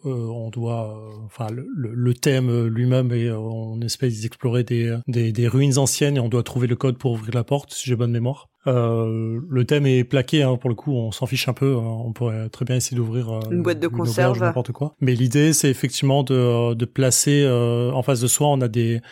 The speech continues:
Speaker 1: des tétro-, des tétrominos, je crois qu'on appelle comme ça, et on va essayer de les placer devant soi avec des, des
Speaker 2: Mm.
Speaker 1: espèces d'indices, et on va devoir poser des questions avec, euh, une, une machinerie, ce que Johan appelle du low-tech,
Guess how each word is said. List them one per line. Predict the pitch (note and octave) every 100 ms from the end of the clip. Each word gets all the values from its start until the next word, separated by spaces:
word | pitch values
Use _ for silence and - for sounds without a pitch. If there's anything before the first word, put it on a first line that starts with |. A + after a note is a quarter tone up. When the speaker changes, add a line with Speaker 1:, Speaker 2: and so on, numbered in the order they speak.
| - - _ -
Speaker 1:
des | B2 A#2
tétro-, | A2+ B2 -
des | C#3 F#3 E3+ B2 - _
tétrominos, | - C3 - - D3+ C3+ C3+ F3 _ _
je | -
crois | - C3+
qu'on |
appelle | B2 B2
comme | A#2+
ça, | - C#3+ F3
et | B3+
on | C3
va | A#2+
essayer | B2+ -
de | B2+
les | B2
placer | C#3+ C#3 C3 D3
devant | B2+ B2+
soi | - D3+
avec | C#3+ B2+ A2+
des, | A#2 A#2
des | A#2
Speaker 2:
Mm. |
Speaker 1:
espèces | A2+ - C3+
d'indices, | A2+ B2+ B2 E3 - _ _
et | C#3
on | A#2+
va | A#2+
devoir | A2+ A2+ C3 -
poser | - C#3+ C3
des | C#3
questions | - C#3+ - - D#3+ C#3
avec, | B2 B2 B2+
euh, | A#2+ A#2 A#2+ A#2
une, | A#2+ A#2 A#2 A2+ C3+ D#3
une | B2 A#2+
machinerie, | B2+ A#2+ - B2 C#3 C#3+
ce |
que | - A#2
Johan | A#2+ C3
appelle | B2+ B2+ C3
du | A2+ A2+
low-tech, | A#2 A#2+ C#3 C#3+ -